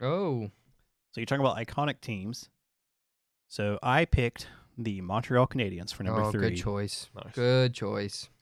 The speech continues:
Speaker 2: So I love how, if you look at their logo, that their negative space, uh, comprises the H.
Speaker 1: <laughs>
Speaker 2: Told you, all mine are negative space this
Speaker 1: Oh
Speaker 2: week.
Speaker 1: my God, <laughs> you're
Speaker 2: It's,
Speaker 1: killing me.
Speaker 2: it's good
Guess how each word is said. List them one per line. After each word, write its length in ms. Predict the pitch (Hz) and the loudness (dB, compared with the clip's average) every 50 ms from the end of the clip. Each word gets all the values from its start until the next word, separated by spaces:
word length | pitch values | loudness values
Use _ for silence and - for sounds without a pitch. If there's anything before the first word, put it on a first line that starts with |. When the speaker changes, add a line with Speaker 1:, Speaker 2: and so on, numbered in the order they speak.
| _ | _
Speaker 2:
So 140 | - - - | -10 -6 -4
I 120 | - 123 127 | -2 0 0
love 400 | 120 113 120 131 147 156 156 143 | 0 4 8 10 10 10 10 8
how, 380 | 127 139 131 123 123 120 120 | 6 6 8 8 8 6 4
if 160 | 120 - - | 2 0 -4
you 60 | 120 110 | -2 0
look 140 | 117 113 | 0 0
at 80 | 123 - | 0 0
their 100 | 156 151 | -2 0
logo, 420 | 131 107 104 101 98 98 127 147 - _ _ _ _ _ _ _ _ _ _ _ _ - | 2 2 0 2 2 2 0 0 -2 _ _ _ _ _ _ _ _ _ _ _ _ -4
that 120 | 107 - | -2 0
their 120 | - 117 | 2 2
negative 320 | 117 120 127 135 131 123 113 | 4 6 6 6 4 2 -2
space, 520 | - - 139 131 120 110 110 - - - - - _ _ _ - - - | 0 2 4 4 4 4 0 -2 -8 -12 -16 -20 _ _ _ -18 -6 2
uh, 240 | - 113 110 101 101 - | 2 4 4 4 2 2
comprises 460 | - 110 - 127 113 113 110 117 107 | 2 4 6 6 6 6 4 2 0
the 140 | 110 113 117 | 2 4 4
H. 1040 | 123 117 98 101 - - - - - - - - - - - - - - - - - - _ | 4 4 4 2 2 0 0 0 0 0 0 0 -2 -4 -8 -8 -6 -2 -2 -2 -2 -4 _
Speaker 1:
<laughs> 140 | - - | -6 0
Speaker 2:
Told 200 | - 175 226 214 | 4 4 4 6
you, 60 | 170 123 | 4 4
all 160 | - 117 135 | 6 6 6
mine 160 | 160 170 185 | 8 8 6
are 60 | 180 165 | 6 6
negative 320 | 139 120 127 147 160 160 | 6 6 6 4 4 6
space 120 | 170 175 180 | 8 8 10
this 80 | 180 | 12
Speaker 1:
Oh 180 | 185 180 180 180 | 12 12 10 10
Speaker 2:
week. 100 | 175 170 | 10 8
Speaker 1:
my 140 | 165 165 160 | 8 8 6
God, 340 | 151 147 160 156 156 143 - | 6 6 6 6 6 6 6
<laughs> 40 | - | 8
you're 240 | 185 160 156 156 - | 6 8 8 8 6
Speaker 2:
It's, 80 | 147 - | 6 6
Speaker 1:
killing 360 | - 170 165 160 160 160 156 | 4 6 6 8 8 8 8
me. 80 | 151 151 | 10 8
Speaker 2:
it's 100 | 156 135 | 8 8
good 440 | 156 147 127 143 147 165 185 185 180 | 6 2 4 6 6 6 6 4 2